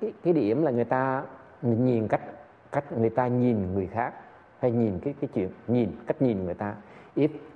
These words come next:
the people with samadhi power, the gaze are very, very steady.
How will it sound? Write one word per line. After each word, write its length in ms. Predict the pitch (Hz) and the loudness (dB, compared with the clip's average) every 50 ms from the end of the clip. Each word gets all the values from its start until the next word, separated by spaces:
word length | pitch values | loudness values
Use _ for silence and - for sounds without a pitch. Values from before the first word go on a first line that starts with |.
| - - - - - | -20 -20 -20 -6 -4
the 60 | 127 | -4
people 400 | 117 - - 160 190 202 196 185 | -2 2 4 4 4 4 4 4
with 100 | 160 156 | 2 2
samadhi 500 | 151 - - 131 131 131 135 143 139 135 123 - | 2 0 -2 -2 0 0 0 0 -2 -2 -2 -2
power, 400 | 123 117 120 127 127 117 95 80 78 - - - - - | 0 0 0 2 0 0 0 -2 -4 -8 -16 -20 -10 -6
the 80 | - 98 | -4 -4
gaze 720 | 95 95 113 123 135 143 147 147 143 143 143 139 139 135 131 - | -2 0 2 2 4 4 4 2 2 2 2 0 0 -2 -4 -4
are 160 | 101 90 90 87 82 92 | -6 -6 -6 -6 -6 -4
very, 420 | 101 104 113 120 123 127 120 117 | 0 2 2 2 2 0 -2 -2
very 280 | 107 110 107 107 104 92 | -2 -2 -2 -2 -2 -4
steady. 460 | - - - 82 85 90 90 85 | -6 -8 -8 -6 -6 -6 -8 -12